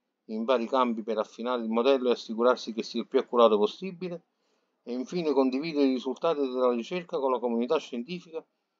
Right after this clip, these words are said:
per ottenere feedback e ulteriori miglioramenti.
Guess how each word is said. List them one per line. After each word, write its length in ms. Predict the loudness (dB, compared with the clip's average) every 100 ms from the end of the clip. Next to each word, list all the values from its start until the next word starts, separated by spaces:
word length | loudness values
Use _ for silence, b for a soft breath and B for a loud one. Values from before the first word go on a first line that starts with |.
| _
per 140 | -10 -8
ottenere 440 | -6 -4 -4 -4
feedback 760 | -8 -12 -12 -10 -8 -10 -10 -12
e 80 | -8
ulteriori 640 | -8 -8 -6 -4 -4 -4 -10
miglioramenti. 580 | -8 -4 -2 -4 -10